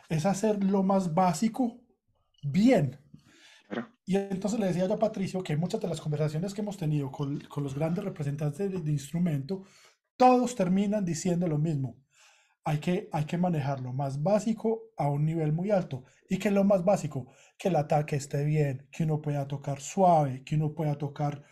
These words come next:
Speaker 1: eh, fortes, que uno, que uno pueda tocar el, el registro grave controlado, el registro agudo controlado. Y en eso es que se va todo el tiempo. Ahora,
Speaker 2: Claro.
Speaker 1: para, para ponerle como un punto final a lo que estábamos hablando ahora,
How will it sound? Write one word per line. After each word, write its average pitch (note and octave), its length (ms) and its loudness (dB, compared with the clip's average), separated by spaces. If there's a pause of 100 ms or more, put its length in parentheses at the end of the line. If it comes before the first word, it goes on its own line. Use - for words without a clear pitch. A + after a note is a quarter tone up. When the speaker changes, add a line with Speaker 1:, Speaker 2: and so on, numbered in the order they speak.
(440)
Speaker 1:
eh, - 140 0 (140)
fortes, F#3 680 4 (260)
que F3 120 -2
uno, E3+ 360 -2
que E3+ 100 -2
uno D#3+ 140 -4
pueda E3 280 0
tocar D#3 480 -2
el, G3 200 -4
el E3 140 -2
registro D#3 480 -2
grave E3 400 0
controlado, D#3+ 840 2
el D3 100 -2
registro D3+ 440 -6
agudo F#3 300 0
controlado. D#3 560 -2 (680)
Y D#3+ 140 0
en C#3 160 0
eso C#3 180 -6
es - 80 -10
que E3 120 -4
se D3+ 80 0
va C3 180 -4
todo C#3 260 -6
el C#3 160 -8
tiempo. A3 400 -6 (380)
Ahora, D3 340 2
Speaker 2:
Claro. - 20 -20 (340)
Speaker 1:
para, E3+ 380 0
para D#3 220 2
ponerle D#3+ 380 0
como E3+ 240 -2
un D#3+ 240 -2
punto G3+ 280 -2
final D#3 280 2
a F#3+ 60 2
lo F#3+ 100 -2
que - 80 -6
estábamos E3+ 300 2
hablando D#3 360 2
ahora, F#3+ 440 2